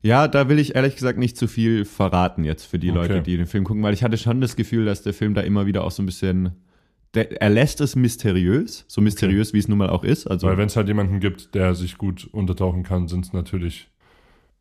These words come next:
Speaker 2: kriminelle Bosse, ne?
Speaker 1: Ja, ja, ja, genau. Und er ist ja der allerkrass-,
Speaker 2: Ja, also,
Speaker 1: krasseste schon.
Speaker 2: ja.
Speaker 1: Und er wählt eben diese Taktik, oder später sie. Ähm, und das, ja, da, da will ich nicht verraten, wie sich diese Dynamik entwickelt
Speaker 2: Okay.
Speaker 1: zwischen ihm,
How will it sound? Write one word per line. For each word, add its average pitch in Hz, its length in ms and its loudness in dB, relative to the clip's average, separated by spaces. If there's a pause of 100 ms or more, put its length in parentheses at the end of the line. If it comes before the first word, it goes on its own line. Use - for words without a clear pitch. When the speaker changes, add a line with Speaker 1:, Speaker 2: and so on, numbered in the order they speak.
(140)
Speaker 2:
kriminelle 90 420 2
Bosse, 85 400 -2
ne? 82 180 -4
Speaker 1:
Ja, 107 140 4
ja, 107 120 6
ja, 76 280 0
genau. 90 160 2
Und 87 100 0
er 85 120 0
ist 120 140 2
ja 98 100 2
der 80 180 0
allerkrass-, 85 360 0
Speaker 2:
Ja, 98 80 4 (120)
also, - 140 -14
Speaker 1:
krasseste 87 440 0
schon. 80 220 -2
Speaker 2:
ja. 90 140 0 (240)
Speaker 1:
Und 92 180 -2
er 107 380 2
wählt 107 420 0
eben 104 240 2
diese 120 240 0
Taktik, - 640 -2 (440)
oder 80 220 0
später 85 400 0
sie. 101 340 -2 (480)
Ähm, 87 560 2 (140)
und 107 200 -2
das, 117 120 0
ja, 117 180 4
da, 107 160 2
da 92 400 0
will 135 140 4
ich 123 100 -2
nicht 135 140 0
verraten, 123 400 2
wie 117 80 4
sich 113 100 -2
diese 107 240 0
Dynamik 107 440 2
entwickelt 123 420 0
Speaker 2:
Okay. 101 80 -2
Speaker 1:
zwischen 117 480 2
ihm, 131 460 0